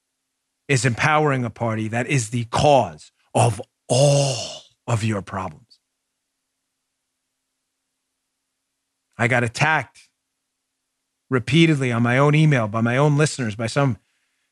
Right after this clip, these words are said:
"Dan, voting in Georgia, bad idea. We should just let them win." Really? You sure about that?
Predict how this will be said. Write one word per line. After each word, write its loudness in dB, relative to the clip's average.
"Dan, 2
voting 2
in -2
Georgia, 2
bad 4
idea. 2
We -2
should -4
just -6
let 2
them 0
win." 0
Really? 2
You 0
sure 0
about 4
that? 2